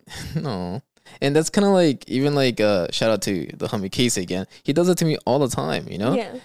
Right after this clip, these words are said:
Speaker 1: Bro, like, I remember we went to the gym and he paid, like, twenty-five bucks for freaking an hour or an hour thirty of us being at the gym because that's, like, what a guest pass is worth
Speaker 2: Yeah.
Speaker 1: since they didn't have the gym. I'm like, "Bro, you straight up just paid money to hang out with me.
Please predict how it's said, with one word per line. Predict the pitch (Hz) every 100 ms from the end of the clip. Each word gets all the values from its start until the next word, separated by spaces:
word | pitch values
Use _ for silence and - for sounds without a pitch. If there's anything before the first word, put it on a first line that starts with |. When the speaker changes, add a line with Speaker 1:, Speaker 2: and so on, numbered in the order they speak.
| _ -
Speaker 1:
Bro, | 131
like, | 139 139 123 -
I | - 139
remember | 151
we | 151
went | 131 139
to | 147
the | 110
gym | 107 127 127
and | 117
he | 101
paid, | 120 117
like, | 113 104 92 90 -
twenty-five | - 127 131 131 104 107
bucks | 113 107
for | - 98
freaking | - 120 113 101 95 -
an | 104 -
hour | 101 117 110 90 -
or | 85 101
an | 98
hour | 98 110
thirty | 98 107 107 90 92 _ -
of | 101
us | 104
being | 98 104
at |
the | 95
gym | 92 113 101 - _ _
because | 123 117 107
that's, | 110 95
like, | 107
what | 101 90
a |
guest | 85 - 92 -
pass | 117 123
is | 131 -
worth | 147 147
Speaker 2:
Yeah. | 240
Speaker 1:
since | 220 107
they | 107
didn't | 101
have | 104
the | 92
gym. | 98 120 180 _ - -
I'm | 139
like, | 139
"Bro, | 131
you | 139 131
straight | - 147
up | 147
just | 135
paid | - 117
money | 104 104 117 110
to | - 107
hang | 107
out | 101 95
with | 78
me. | 76 127